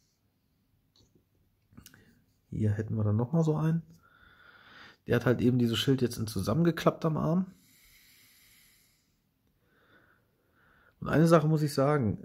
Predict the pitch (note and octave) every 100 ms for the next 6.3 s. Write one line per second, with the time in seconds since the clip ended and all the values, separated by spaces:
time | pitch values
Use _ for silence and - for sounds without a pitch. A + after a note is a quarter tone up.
0 | - C3+ C#3 C#3 C3+ C3+ C#3+ C#3+ C3+ D#3
1 | D3+ D3+ D3 - - B2+ - C3 B2+ C3
2 | C3+ - D3+ B2 - B2 A#2+ E3 C3 B2+
3 | C3 A2+ A2+ C3+ G#3+ A#3 - - - _
4 | _ _ _ _ _ _ C#3 D3 B2+ C3
5 | - A2+ G2+ B2 G3 F#3+ E3 E3 E3 E3+
6 | E3+ E3+